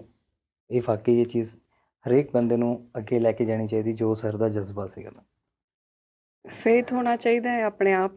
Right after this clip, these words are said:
Speaker 2: ਤੇ, ਔਰ ਜਿਹੜੇ ਵੀ ਕੰਮ 'ਚ ਲੱਗੇ ਹੋਏ ਹੋ, ਬਸ you should do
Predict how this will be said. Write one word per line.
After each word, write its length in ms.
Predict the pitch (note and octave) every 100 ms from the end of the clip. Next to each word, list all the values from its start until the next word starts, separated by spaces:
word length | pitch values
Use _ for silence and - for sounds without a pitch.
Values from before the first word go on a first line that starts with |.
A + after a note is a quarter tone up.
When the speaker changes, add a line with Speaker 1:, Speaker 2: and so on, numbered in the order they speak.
| -
Speaker 2:
ਤੇ, 240 | G#3+ G#3
ਔਰ 460 | - F#3 F#3 F#3 F3+
ਜਿਹੜੇ 320 | G3+ A3 A#3
ਵੀ 160 | A3+
ਕੰਮ 280 | G#3 G3 F#3+
'ਚ 120 | F#3+
ਲੱਗੇ 360 | G3+ F3+ F3 A3+
ਹੋਏ 180 | G#3+ F#3+
ਹੋ, 200 | F3+ F3+ - _ -
ਬਸ 140 | F#3 -
you 100 | F#3+
should 260 | F#3+ -
do 60 | E3